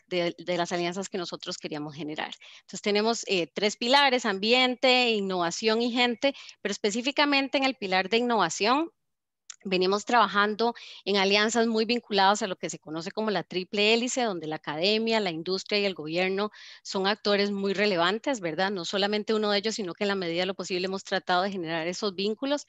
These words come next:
Y yo creo que un gran aprendizaje para nosotros como compañía ha sido trabajar muy cercano de la academia. Si hay algo que tiene Costa Rica es el, el gran talento que existe en el país.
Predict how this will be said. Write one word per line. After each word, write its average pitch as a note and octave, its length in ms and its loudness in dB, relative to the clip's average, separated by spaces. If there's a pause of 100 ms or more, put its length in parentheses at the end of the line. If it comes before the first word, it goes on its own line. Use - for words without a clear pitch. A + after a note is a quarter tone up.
(420)
Y G#3 100 -4
yo A3 100 4
creo C4+ 160 2
que C#4+ 100 2
un C#4 80 2
gran B3+ 220 4
aprendizaje B3 640 0
para A#3 180 0
nosotros G3+ 380 -4
como A#3+ 220 -4
compañía F#3+ 440 -2
ha G#3+ 40 0
sido G#3+ 180 -2
trabajar F#3+ 380 0
muy G3+ 200 -4
cercano G#3 600 0
de F#3 160 0
la E3+ 120 0
academia. F3 520 -4 (380)
Si - 100 -4
hay F3+ 80 4
algo G3+ 260 2
que A3+ 120 -2
tiene G3+ 380 2
Costa A3 320 0
Rica F#3+ 420 2
es G3+ 380 4
el, F3+ 300 -2
el F3 140 -4
gran F#3+ 240 -2
talento G#3+ 800 0
que - 80 -8
existe F#3 380 -6
en A3 60 2
el G#3+ 100 0
país. G3+ 420 -2